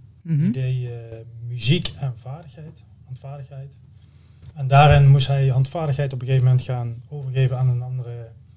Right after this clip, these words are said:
Speaker 2: lerares, zeg maar.
Speaker 1: Mhm.
Speaker 2: En daar was de klik niet zo bij, voor mijn gevoel. En daar heb ik hem toen op een gegeven moment eigenlijk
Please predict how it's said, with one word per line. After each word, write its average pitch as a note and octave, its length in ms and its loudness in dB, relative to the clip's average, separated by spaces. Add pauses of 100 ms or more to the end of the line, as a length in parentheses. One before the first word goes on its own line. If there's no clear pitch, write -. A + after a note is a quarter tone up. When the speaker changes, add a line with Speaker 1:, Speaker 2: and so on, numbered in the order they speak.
(340)
Speaker 2:
lerares, C3 460 -4
zeg D#3+ 180 -14
maar. F3 140 -20 (240)
Speaker 1:
Mhm. D#3+ 140 -16 (500)
Speaker 2:
En D3 100 -8
daar C#3+ 80 2
was D3 120 2
de C#3+ 120 2
klik F#3+ 260 -2
niet C#3+ 180 4
zo A#2+ 160 -2
bij, A2 340 -2
voor A2 140 -10
mijn A#2+ 220 -2
gevoel. A2 340 -10
En A#2 60 -18
daar A#2 120 -18
heb B2 100 -6
ik B2 100 -8
hem B2 200 0
toen B2+ 120 -10
op B2 80 -12
een A#2+ 60 -16
gegeven B2 220 -14
moment A#2+ 180 -14
eigenlijk A#2+ 160 -18